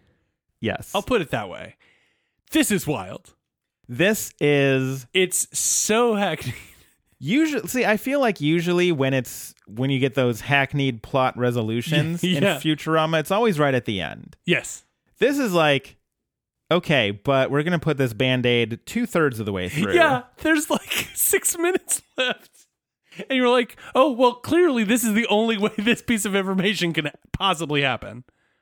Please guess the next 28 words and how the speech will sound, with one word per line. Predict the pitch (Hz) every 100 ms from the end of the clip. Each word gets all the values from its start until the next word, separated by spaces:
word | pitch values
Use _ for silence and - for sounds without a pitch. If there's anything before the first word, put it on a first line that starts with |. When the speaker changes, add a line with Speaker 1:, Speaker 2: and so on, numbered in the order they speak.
| _ _ _ _ _ _
Speaker 1:
So | - - 170 160 160 160 156 160
Speaker 2:
A-, | 262 233
as | 269 277
if | 254 214
the | 254
professor | 226 254 247 233
wouldn't | 202 214 190
be | 196
s-, | - -
well, | 170 160
I | 151
guess | 151 165 -
Bender | 143 156 151 156
is | 143
really | 135 156 151
the | 151
only | 147 147
person | 156 143 160
that | 151
knows | 131 135
he's | 139 131
there, | 117 107 104 104 104 _ _ -
but | 139
it's | 139
just | 135 -
like, | 143 131 - _ _ _ _ -
it's | 180 -
wild. | 123 98 104 98 90 135 -